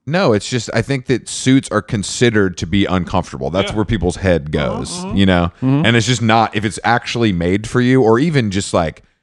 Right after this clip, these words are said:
Speaker 1: well tailored for you, it's more
Speaker 2: Yeah.
Speaker 1: comfortable than most clothes you're gonna wear.
Speaker 2: I've said it many times. It's, it feels like I'm wearing some silk pajamas when I'm walking around with my custom
Speaker 1: We
Speaker 2: made
Speaker 1: should
Speaker 2: suit.
Speaker 1: get, we should get you a pair of silk pajamas. That's a good idea.
Speaker 2: What am I gonna do with silk pajamas?
Speaker 1: I don't know. You wear it.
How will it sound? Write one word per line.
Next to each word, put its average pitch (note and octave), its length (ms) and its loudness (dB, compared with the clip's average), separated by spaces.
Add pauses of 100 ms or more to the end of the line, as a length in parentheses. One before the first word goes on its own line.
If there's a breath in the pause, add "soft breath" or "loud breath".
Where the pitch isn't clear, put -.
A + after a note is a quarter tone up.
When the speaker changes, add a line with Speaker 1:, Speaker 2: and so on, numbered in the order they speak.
(320)
Speaker 1:
well G2+ 380 2
tailored B2+ 560 -2
for C#3+ 160 0
you, D#3+ 240 2
it's A2+ 160 -2
more B2 220 4
Speaker 2:
Yeah. C3 40 -4
Speaker 1:
comfortable G#2+ 360 0
than F2+ 100 -2
most F#2 320 0
clothes D#2+ 320 0
you're D2+ 80 -4
gonna D2 140 -4
wear. B1+ 240 -6
Speaker 2:
I've A#2+ 160 -6
said C3 160 2
it B2+ 80 0
many D#3 220 0
times. G#2 280 0
It's, A2 220 -4
it A2+ 120 -2
feels B2 360 2
like A#2 180 2
I'm A#2 80 0
wearing A#2 300 2
some A2+ 200 -4
silk - 380 -2
pajamas C#3 760 2
when A#2+ 200 -2
I'm A#2 80 0
walking A#2 280 0
around A#2 300 2
with A2+ 160 -4
my A#2 120 -4
custom - 420 -4
Speaker 1:
We A#2+ 60 4
Speaker 2:
made - 80 2
Speaker 1:
should C4+ 100 -4
Speaker 2:
suit. C#3 160 2
Speaker 1:
get, A#2+ 80 2
we B2+ 80 2
should D3 180 -4
get A#2+ 220 0
you B2 80 4
a F2 40 0
pair E2 200 2
of D#2 80 0
silk D2+ 240 -2
pajamas. C#2+ 400 -2
That's F#2+ 100 -2
a C3+ 60 -4
good G#2 140 0
idea. D#2 240 2
Speaker 2:
What D#2 120 2
am D#3+ 140 -2
I D#3+ 60 -2
gonna D3 140 0
do C#3 140 -2
with C#3+ 100 -2
silk - 300 -6
pajamas? B2 720 -4
Speaker 1:
I - 60 -12
don't - 180 -10
know. D#2 120 -4
You A#2 180 -4
wear C#3+ 180 0
it. G#2+ 120 -2